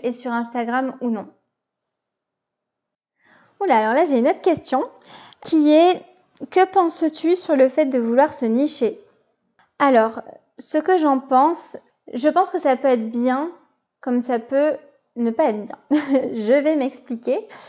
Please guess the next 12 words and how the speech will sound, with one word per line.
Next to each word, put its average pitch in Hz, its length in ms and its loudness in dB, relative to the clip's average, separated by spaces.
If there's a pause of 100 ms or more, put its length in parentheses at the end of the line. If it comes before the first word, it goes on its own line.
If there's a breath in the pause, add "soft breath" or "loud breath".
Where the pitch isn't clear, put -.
(320 loud breath)
Euh, 226 260 2
je 226 120 -2
pense 330 200 -2
que 311 100 0
se 285 140 -2
nicher, 262 420 0
c'est, 220 320 -6 (100)
c'est - 220 -4
bien. 202 480 -6 (200)
La 214 160 -4
plupart 254 380 0
des, 208 680 -4